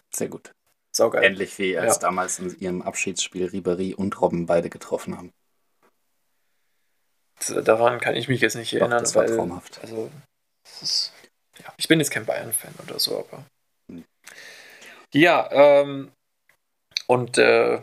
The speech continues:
Speaker 2: ja, wie, wie laufen die Vorbereitungen auf London, außer dass du noch kein Outfit hast?
Speaker 1: Ich hab kein Outfit und ich hab noch nicht gepackt, dementsprechend. Ich hatte kurz Angst, dass ich meinen Reisepass verloren hab. Ähm,
Speaker 2: Das wär
Speaker 1: hab
Speaker 2: schlecht.
Speaker 1: den aber wieder gefunden. Äh, dementsprechend bin ich, was dahin geht, äh,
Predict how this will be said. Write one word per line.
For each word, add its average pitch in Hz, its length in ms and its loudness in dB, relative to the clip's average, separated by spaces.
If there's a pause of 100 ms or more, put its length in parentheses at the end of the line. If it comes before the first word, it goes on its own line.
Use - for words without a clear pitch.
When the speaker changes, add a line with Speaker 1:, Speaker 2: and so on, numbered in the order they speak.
Speaker 2:
ja, 135 280 4
wie, 120 120 -4
wie 127 120 -4
laufen 127 260 4
die 151 60 0
Vorbereitungen 165 480 2
auf - 100 -2
London, 156 240 4
außer 143 220 2
dass 143 160 2
du 143 80 -2
noch 139 140 -2
kein 143 140 2
Outfit - 340 0
hast? 143 140 2
Speaker 1:
Ich 107 140 0
hab 110 100 -8
kein 98 140 -2
Outfit 104 260 2
und 120 100 4
ich 117 80 -4
hab 117 100 0
noch 110 80 4
nicht 110 160 0
gepackt, - 380 0
dementsprechend. 98 600 -2
Ich - 120 -2
hatte 117 160 2
kurz - 240 0
Angst, 104 200 0
dass 98 100 2
ich 104 100 -2
meinen 101 120 2
Reisepass 98 440 0
verloren 87 340 -2
hab. 101 140 -8 (760)
Ähm, 90 560 -2 (360)
Speaker 2:
Das - 240 -6
wär - 80 0
Speaker 1:
hab - 140 2
Speaker 2:
schlecht. - 100 -6
Speaker 1:
den 101 120 2
aber 92 200 2
wieder 90 160 2
gefunden. 104 500 -4 (360)
Äh, 95 280 -16
dementsprechend 95 720 -14
bin 90 140 -10
ich, - 180 -12 (640)
was - 160 0
dahin 95 320 0
geht, 92 160 -2
äh, - 200 -12